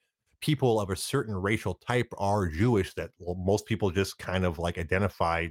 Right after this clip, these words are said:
that race with being Jewish. So, um, and I don't know how that worked in Germany. You know, <laughs> when they say I'm German, no, or they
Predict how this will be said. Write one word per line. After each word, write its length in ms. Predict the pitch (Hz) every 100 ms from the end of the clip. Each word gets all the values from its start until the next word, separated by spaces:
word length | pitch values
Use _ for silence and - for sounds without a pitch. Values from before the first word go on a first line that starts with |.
| 80
that 260 | 82 85 80
race 320 | 85 92 -
with 160 | 90 -
being 240 | 80 73
Jewish. 420 | 87 123 67 - - _ _
So, 380 | - 98 85 82
um, 420 | 87 85 82 78 - _ _ _ _ _ _ _
and 140 | 107 101
I 80 |
don't 160 | 104 101
know 120 | 95
how 120 | 87 92
that 160 | 82
worked 220 | 95 120
in 80 | 87
Germany. 420 | 80 196 226 71 _ -
You 120 | 95
know, 120 | 92 - -
<laughs> 160 | _ -
when 120 | 110
they 100 | 110
say 200 | - 117
I'm 140 | 104
German, 460 | 85 110 160 101 110
no, 100 | 95
or 400 | 98 90 90 90
they 180 | 85